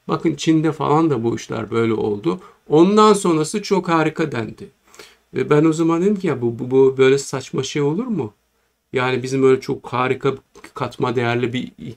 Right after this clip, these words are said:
ihracatımız yok ki. Öyle bir üretim yok ki Türkiye'de. Sen bunu böyle ihracatta dış ticaret açığını falan kapayacaksın. En baba yapılan şeyler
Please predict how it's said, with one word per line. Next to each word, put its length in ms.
ihracatımız 1000
yok 260
ki. 260
Öyle 320
bir 100
üretim 440
yok 260
ki 120
Türkiye'de. 720
Sen 320
bunu 260
böyle 220
ihracatta 760
dış 140
ticaret 420
açığını 320
falan 320
kapayacaksın. 640
En 280
baba 220
yapılan 420
şeyler 420